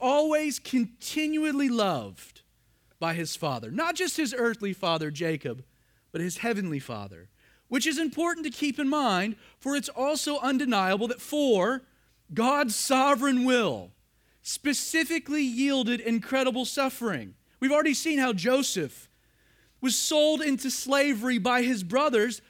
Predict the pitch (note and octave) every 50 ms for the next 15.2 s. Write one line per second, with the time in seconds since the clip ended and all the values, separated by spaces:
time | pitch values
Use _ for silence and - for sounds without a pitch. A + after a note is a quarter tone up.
0 | _ _ _ _ _ _ B3+ C#4+ C4+ - - - - F4 F4+ F4 D#4+ - - -
1 | - C#4 C4+ A3 G3 D4+ C#4+ - C#4+ C#4+ A#3 B3+ A#3+ - - D#4 E4 - - -
2 | A#3 A3+ G#3+ G#3 A3 G#3+ - _ _ _ _ _ B3 C4 C4+ B3+ - D4+ C#4+ A#3+
3 | C#4+ C4 A#3+ D#3+ F#3 C4+ D4 D4 - - C4 B3+ - - - - - C#4 D4+ D#4+
4 | D4 - - A#3+ G3+ E3 E3+ - - C4 C4+ C4+ C#4+ D4 A3 C#4 C4 F#3+ D#4 F4
5 | F4+ E4 D4 C#4 C4 - - - A#3 F3+ E3 C#3 C3+ C#3+ E3+ G3+ A3 - - -
6 | - - - _ - D4+ E4 F4 F4+ F4 F4+ F4 E4 C#4+ B3 F#3+ A#3+ A#3+ A#3 G#3+
7 | G3+ G3 G#3 B3 C4 - - _ _ - B3 A3 C4 C#4 C#4 C#4+ C#4 B3 B3 C#4+
8 | D4+ D#4 D4 A#3+ C#4+ C4 B3+ A#3+ A#3 B3+ A3 - - C#4 C#4+ C#4 - C#4 B3+ B3
9 | - C4 C4 C#4+ D#4+ D4+ - E4 D#4+ D4 B3+ - C4+ A#3+ - - D#4 D#4+ D4 C4
10 | A3 G3 G3 A3+ C#4+ - - - - C4 C4 B3+ B3 A#3+ C4 B3+ - C4 B3 C4
11 | B3+ C4+ C4 B3+ - - D#4 F4+ F4+ D4+ G3+ C3+ - - - F3+ G3+ F#3+ - B3+
12 | B3 B3 B3+ G#3 G3+ F3+ F3+ G3 G3+ - - - - - - - - - - _
13 | _ _ _ _ _ _ _ _ - - G3+ - G3+ G#3+ A#3 - A#3 A3 A#3+ B3+
14 | B3 C#4 C#4 A#3 G#3 B3 A#3+ G#3+ F#3 G#3 A3 G#3+ G#3+ G#3 - - - - E3 D#3+
15 | E3 - - -